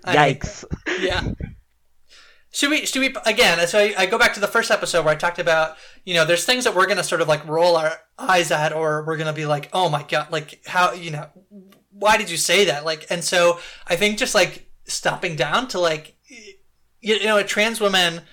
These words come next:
Speaker 1: trans women are women. And so there's no, like, best of both worlds, like, you know, um, and even, like, with non-binary people, like, the whole point is that it's non-binary. And so I think, like, some people sometimes think, I, I, I don't know where to, to go with this, but, like,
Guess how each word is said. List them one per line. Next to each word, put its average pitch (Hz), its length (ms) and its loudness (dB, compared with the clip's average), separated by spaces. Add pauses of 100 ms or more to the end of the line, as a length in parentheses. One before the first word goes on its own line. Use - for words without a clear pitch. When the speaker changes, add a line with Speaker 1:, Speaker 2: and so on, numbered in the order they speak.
(240)
Speaker 1:
trans 262 280 0
women 262 160 0
are 208 100 4
women. 160 340 -2
And 180 200 -8
so 175 420 4 (320)
there's 185 260 0
no, 196 240 2
like, 214 360 0
best 180 260 -2
of 156 160 -2
both 165 240 0
worlds, 165 460 -4
like, 156 360 -8
you 180 160 -2
know, 156 280 -2 (100)
um, 175 380 2
and 196 100 -2
even, 302 240 -2
like, 202 160 2
with 190 140 0
non-binary 175 640 -2
people, 156 500 -2 (260)
like, 190 120 -4
the 220 80 0
whole 269 180 -4
point 262 300 -2
is 147 80 -8
that 160 80 -4
it's - 160 -8
non-binary. 156 400 0
And 170 100 -6
so 202 80 0
I 185 60 2
think, 208 280 -6
like, 185 140 0
some 180 200 -4
people 165 600 0 (400)
sometimes 165 560 -4
think, 156 720 -6
I, 185 360 -12 (100)
I, 190 340 -8
I - 40 -4
don't 185 120 -2
know 151 120 -4
where 147 180 -6
to, 147 220 -12
to - 200 -14
go 151 180 -2
with 147 100 -6
this, 156 180 -6
but, 170 240 -2
like, 165 300 -2